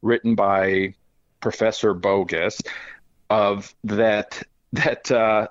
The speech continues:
you know, lays out the same exact case she makes and also doesn't offer any quote. But that's just so dishonest. I mean, she needed to do that to create the impression that she had found a quote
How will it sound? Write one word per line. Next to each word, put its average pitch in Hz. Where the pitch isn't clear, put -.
you 123
know, 101
lays 123
out 120
the 120
same 151
exact 113
case 110
she -
makes 156
and 131
also 143
doesn't 107
offer 98
any 92
quote. -
But -
that's -
just -
so 123
dishonest. 120
I 104
mean, 101
she 113
needed 135
to 104
do 127
that 104
to -
create 120
the 117
impression 120
that 104
she 110
had 104
found 104
a 98
quote 107